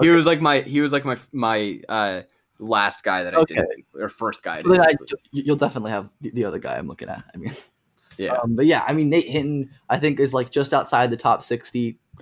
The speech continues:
Speaker 2: um, way too low. I mean, I guess, like, I get the arguments against him, kind of like a small four, you know, and if you don't buy the shots,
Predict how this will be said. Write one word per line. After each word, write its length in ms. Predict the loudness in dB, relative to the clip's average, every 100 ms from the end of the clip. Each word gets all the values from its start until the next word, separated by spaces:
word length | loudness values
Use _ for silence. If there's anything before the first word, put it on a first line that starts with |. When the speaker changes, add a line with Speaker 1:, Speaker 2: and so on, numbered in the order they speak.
| _ _ -6
Speaker 2:
um, 500 | -4 -4 -6 -12 -16 _ _ _ -12
way 340 | 0 4 4
too 220 | 2 -4
low. 500 | -4 -2 0 0 -2 -8 -6
I 60 | -2
mean, 200 | -2 -2
I 80 | 2
guess, 280 | 2 4
like, 160 | 0 0
I 260 | -2 -6 -8
get 340 | -2 0 0 -2
the 160 | -6 -2
arguments 460 | -2 -2 -6 -6
against 320 | -4 -4 -4
him, 300 | -4 -4 -6 -10 _ _ _ _ -8
kind 200 | -4 -2
of 100 | 0
like 160 | 0 -2
a 60 |
small 640 | -6 -8 -2 2 4 4
four, 680 | 0 -8 -4 0 2 2 2
you 120 | -2 -2
know, 140 | -2
and 300 | -2 -2 -4
if 240 | -4 -2
you 60 | 0
don't 160 | 2 4
buy 140 | 2
the 120 | 2
shots, 640 | -4 0 4 4 2 -10